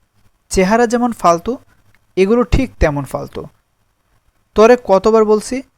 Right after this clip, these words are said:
যদি রান্না করতে না পারিস তাহলে রান্নাঘরে যাওয়ার দরকার নেই। এগুলো কি তোর বাবা এসে খাবে, ফালতু মেয়ে কোথাকার?" এখনও ও ভালো করে রান্না করতে পারে না, আবার বাবা মা ধরে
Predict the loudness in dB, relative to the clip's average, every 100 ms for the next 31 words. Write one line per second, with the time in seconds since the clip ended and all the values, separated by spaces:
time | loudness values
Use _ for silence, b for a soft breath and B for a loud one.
0 | _ -12 -4 -2 0 -2 -2 -4 -6 -6
1 | -6 -4 -4 -6 -6 -6 -4 -2 -4 -4
2 | -4 -2 -2 0 0 0 -2 -4 -8 -10
3 | -14 _ _ _ _ _ _ 2 4 4
4 | 2 0 0 2 2 2 0 -2 -2 0
5 | 0 -2 -2 -2 -2 -6 -6 -6 -6 -6
6 | -6 -10 _ _ _ _ _ _ _ _
7 | _ _ _ _ _ _ _ _ -2 -2
8 | 0 2 2 2 2 -2 -2 -4 -2 -4
9 | -4 -6 -6 -8 -10 -12 -16 -20 _ _
10 | _ _ _ _ _ -4 0 -2 0 0
11 | 0 -2 -4 -4 -4 -2 -4